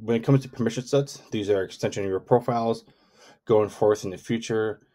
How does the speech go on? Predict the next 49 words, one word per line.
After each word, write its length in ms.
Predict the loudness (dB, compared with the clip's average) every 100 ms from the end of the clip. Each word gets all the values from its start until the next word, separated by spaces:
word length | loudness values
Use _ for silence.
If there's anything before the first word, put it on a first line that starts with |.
| _ _ _ _ -2
profiles 840 | 2 4 4 0 0 -4 -8 -18 _ _ _ _
are 80 | -6
gonna 240 | -4 -6 -6
more 300 | -6 -4 -4
or 20 |
less 160 | -4
kind 180 | -6 -4
of 520 | -4 -6 -10 -16 -10 -2
get 100 | 2
a 60 |
lot 100 | 2
of 60 | 0
the 80 | -2
permissions 400 | -6 -8 -8 -6
moved 200 | -6 -2
away 220 | 0 0
from 200 | -2 0
them, 360 | 0 0 -6 -10
and 120 | -10
you're 100 | -8
gonna 140 | -8
get, 260 | -6 -8 -10 -20 _ _ -20
uh, 260 | -10 -6
you're 120 | -4
gonna 300 | -6 -10 -14 -18 -20 _ -4
primarily 320 | -2 -2 -4
focus 420 | -4 -6 -4 -8 -8
on 260 | -10 -8 -8
your 300 | -6 -8 -12 _ _ _ _ _ _ _ _
permission 360 | 0 0 -2
sets. 360 | 4 6 6 2 -18 _
As 140 | 2 4
a 60 |
reminder, 260 | 4 4 2
a 40 |
user 280 | 2 0 -2
can 100 | -2
have 160 | -2 0
many 260 | 2 2
permission 400 | 0 -2 -2 -2
sets, 480 | 4 4 4 0 -14 -20 _ _ _ 0
but 140 | 0
a 20 |
user 220 | 2 -2 -2
can 100 | -2
only 120 | 0
have 100 | 0
one 120 | 0
profile. 600 | 4 4 6 4 4